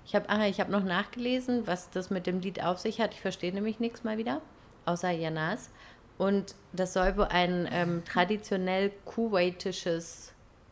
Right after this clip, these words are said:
Speaker 1: Lied sein, was er irgendwie, ja, gecovert hat oder neu aufgelegt oder wie auch immer man das nennen will.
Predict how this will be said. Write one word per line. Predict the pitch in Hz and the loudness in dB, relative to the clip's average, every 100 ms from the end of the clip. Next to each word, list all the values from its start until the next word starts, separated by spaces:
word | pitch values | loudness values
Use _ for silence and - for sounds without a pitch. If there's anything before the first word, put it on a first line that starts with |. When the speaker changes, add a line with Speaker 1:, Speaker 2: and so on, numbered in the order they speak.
| - - - - - - | -20 -20 -20 -20 -16 -6
Speaker 1:
Lied | 170 165 | -6 -4
sein, | 156 156 160 160 | -6 -4 -4 -6
was | 165 - | -8 -4
er | 170 151 | -2 -2
irgendwie, | 160 156 151 143 147 156 - - - - - - - - | -4 -6 -6 -4 -4 -6 -14 -20 -20 -20 -20 -20 -20 -10
ja, | 143 139 - | -8 -8 -10
gecovert | 139 - - 147 151 - | -14 -8 -6 -2 -4 -4
hat | 160 - | -10 -8
oder | - 147 151 151 - | -4 -4 -4 -6 -6
neu | 156 151 | -4 -2
aufgelegt | - 151 156 160 147 143 147 | 0 -2 -4 -6 -6 -6 -8
oder | 151 147 | -8 -6
wie | - | -8
auch | - | -6
immer | 165 160 | -6 -4
man | - 156 | -6 -8
das | - | -2
nennen | - - | 0 0
will. | - | -4